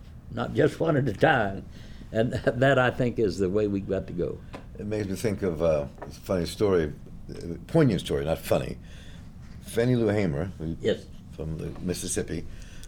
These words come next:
Speaker 2: um, the great grandmother of a movement, uh, who stood up. Um, after the, I think this was, might have been sixty-seven or eight,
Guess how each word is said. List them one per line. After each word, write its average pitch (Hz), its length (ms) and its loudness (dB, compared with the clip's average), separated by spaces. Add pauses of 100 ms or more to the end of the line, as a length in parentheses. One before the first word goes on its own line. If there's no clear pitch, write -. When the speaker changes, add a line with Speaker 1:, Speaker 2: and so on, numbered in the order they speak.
(240)
Speaker 2:
um, 76 540 -2
the 76 60 -10
great 80 220 -6
grandmother 85 420 2
of 71 100 -2
a 76 180 0
movement, 87 500 -2 (260)
uh, 73 400 -2
who 73 160 -8
stood 98 240 0
up. - 260 2 (800)
Um, 90 500 2 (680)
after 147 360 6
the, 107 600 0
I 76 40 0
think 127 120 2
this 147 160 -2
was, 92 140 -2
might 90 100 0
have 82 80 0
been 76 220 -2
sixty-seven - 1600 -8
or 65 160 -8
eight, 65 320 -12